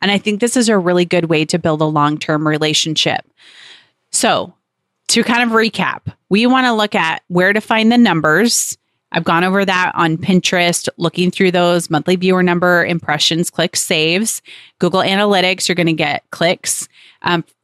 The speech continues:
from Pinterest. How many clicks are on that post overall from all the social traffic? Then what to report to them, what to pull your numbers from, grabbing those right away, knowing you can't find all of them collectively, but you can pull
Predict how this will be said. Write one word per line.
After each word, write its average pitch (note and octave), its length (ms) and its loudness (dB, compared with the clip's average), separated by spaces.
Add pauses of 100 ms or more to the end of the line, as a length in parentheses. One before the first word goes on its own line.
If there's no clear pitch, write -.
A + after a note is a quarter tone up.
(100)
from F#3 240 2
Pinterest. F#3+ 800 -2 (240)
How - 160 -6
many E3 160 0
clicks - 320 -4
are G3 60 2
on G3 80 2
that G3+ 220 -2
post F#3+ 520 0
overall F3 560 0
from - 200 -10
all C#3+ 200 -2
the F3+ 140 -2
social F#3 300 -2
traffic? E3 600 -4 (720)
Then A#3+ 320 2
what A#3 180 2
to C4 140 0
report A3 540 0
to G#3+ 120 0
them, G3+ 300 2
what F3+ 180 0
to F3+ 100 -2
pull E3+ 500 0
your F3 160 0
numbers E3 340 0
from, F#3+ 520 0 (140)
grabbing F#3 340 0
those F3+ 220 0
right E3 160 0
away, D#3 460 0 (260)
knowing F#3 300 2
you E3+ 120 0
can't F3 400 -4
find G#3+ 280 0 (180)
all F3+ 280 4
of F3+ 100 -2
them F3+ 200 -2
collectively, E3+ 680 -2
but E3 140 -4
you E3+ 80 -6
can D#3+ 300 -2
pull D#3+ 320 0